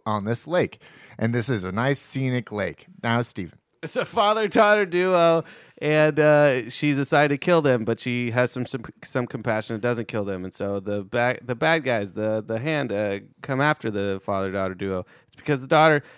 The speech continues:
Speaker 2: is secretly, like, the, the next ninja prodigy and the best, uh, weapon for the good.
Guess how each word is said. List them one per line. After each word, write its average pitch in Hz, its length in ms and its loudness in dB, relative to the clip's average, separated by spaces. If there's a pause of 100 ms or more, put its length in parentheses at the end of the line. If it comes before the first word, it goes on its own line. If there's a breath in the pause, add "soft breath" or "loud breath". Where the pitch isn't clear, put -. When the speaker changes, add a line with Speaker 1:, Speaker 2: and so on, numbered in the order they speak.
(120)
Speaker 2:
is 120 100 -6
secretly, 160 520 0
like, 151 340 2
the, 151 360 2
the 143 100 -4
next 156 340 0
ninja 160 260 0
prodigy 104 580 2
and 117 260 -2
the 113 100 0
best, 131 360 -2
uh, 127 400 0
weapon 135 420 -2
for - 140 -4
the 139 120 -4
good. 131 320 0